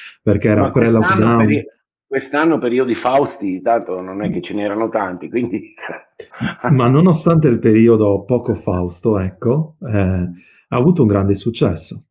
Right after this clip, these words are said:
Speaker 1: Eh, il romanzo ha venduto tanto, i lettori l'hanno amato tantissimo.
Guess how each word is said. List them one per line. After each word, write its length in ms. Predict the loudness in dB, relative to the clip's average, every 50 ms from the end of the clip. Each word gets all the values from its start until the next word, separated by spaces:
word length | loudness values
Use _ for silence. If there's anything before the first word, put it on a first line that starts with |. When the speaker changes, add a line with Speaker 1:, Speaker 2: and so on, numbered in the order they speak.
| _ -8
Speaker 1:
Eh, 540 | -4 -2 -2 0 0 -2 -2 -2 -4 -4 -4
il 60 | -2 0
romanzo 340 | 2 2 2 2 2 2
ha 80 | 2 2
venduto 600 | 2 2 2 2 0 0 0 -2 0 0 0 -2 0
tanto, 580 | 0 0 2 2 2 2 2 2 2 4 4
i 140 | 4 4 4
lettori 400 | 4 2 2 2 2 4 4 4
l'hanno 300 | 4 2 2 2 2 2
amato 320 | 2 0 0 -2 -4 -8 -4
tantissimo. 840 | -2 0 0 0 0 0 -2 -2 0 0 2 4 4 4 2 -2